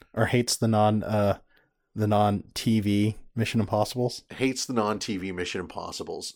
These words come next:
Speaker 2: to the point that this is literally the first time I have watched this film, and I refuse to pay for it. I had to watch Eric's copy because I was not going to give anybody money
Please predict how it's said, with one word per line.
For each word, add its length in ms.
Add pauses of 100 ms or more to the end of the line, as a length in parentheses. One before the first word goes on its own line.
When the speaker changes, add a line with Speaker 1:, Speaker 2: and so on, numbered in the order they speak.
Speaker 2:
to 140
the 120
point 320
that 160
this 200
is 140
literally 640
the 100
first 380
time 260
I 160
have 140
watched 400
this 180
film, 420 (460)
and 140
I 120
refuse 600
to 100
pay 240
for 340
it. 140
I 120
had 260
to 60
watch 340
Eric's 360
copy 600 (340)
because 320
I 160
was 220
not 240
going 280
to 60
give 340
anybody 500
money 480